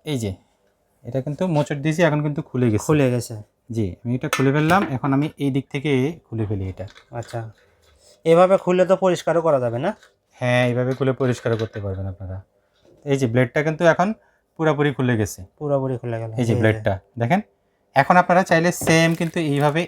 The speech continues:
Speaker 1: এই ব্লেডটা লাগাই নিতে পারবেন। ঠিক আছে, তো এটা কিন্তু একেবারেই মানে
Speaker 2: একদম ইজি।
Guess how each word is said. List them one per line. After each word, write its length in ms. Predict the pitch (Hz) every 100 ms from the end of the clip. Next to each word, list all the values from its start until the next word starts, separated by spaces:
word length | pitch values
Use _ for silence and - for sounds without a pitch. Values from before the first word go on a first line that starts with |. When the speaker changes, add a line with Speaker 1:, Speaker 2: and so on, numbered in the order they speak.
| -
Speaker 1:
এই 100 | 139
ব্লেডটা 300 | 131 131 143
লাগাই 220 | 135 123
নিতে 200 | 107 107
পারবেন। 320 | - 92 90 98 _ _ _ _ _ _ _ _ _ _ _ _ _ _ _
ঠিক 100 | 143
আছে, 280 | 185 - 92 - - - _ _ _ -
তো 640 | 139 143 143 139 135 139 - _ _ _ _ _ _
এটা 220 | 165 190
কিন্তু 200 | 185 175
একেবারেই 500 | 175 175 175 202 240 - _ _ -
মানে 180 | 139 143
Speaker 2:
একদম 320 | 151 165 160
ইজি। 280 | 147 127